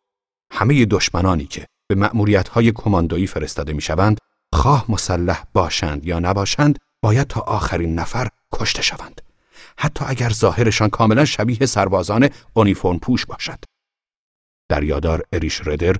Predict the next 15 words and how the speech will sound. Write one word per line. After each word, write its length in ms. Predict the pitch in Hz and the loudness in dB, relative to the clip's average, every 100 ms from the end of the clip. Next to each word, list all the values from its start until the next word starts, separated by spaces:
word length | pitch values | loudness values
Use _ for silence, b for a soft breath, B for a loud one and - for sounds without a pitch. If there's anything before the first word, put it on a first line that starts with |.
| - | 0
این 160 | 123 117 | 4 4
فرمان 460 | 107 87 82 87 90 | 4 0 0 0 2
را 80 | |
برای 420 | 87 80 82 95 92 | 0 0 0 2 2
نیروی 360 | 85 85 90 | 0 -2 -2
دریایی 480 | 85 78 78 80 80 - | -2 -4 -4 -4 -6 -6
آلمان 340 | 78 85 101 | -6 -2 -2
بازگو 460 | - 78 - - 85 | -4 -10 -10 -12 -12
کرد. 340 | - - - _ _ _ _ _ _ _ _ _ _ _ _ | -14 -14 -18 _ _ _ _ _ _ _ _ _ _ _ _
قانون 340 | 104 95 110 113 | 2 6 8 8
نظامی 500 | 107 92 87 87 98 | 8 6 4 4 4
مقرر 480 | 87 80 78 92 92 | 2 0 0 2 2
می‌دارد 380 | 87 85 82 | 2 0 0
که 120 | - 87 | -2 -2
رزمندگان 680 | 85 85 85 82 95 107 | -2 -2 -2 -2 0 0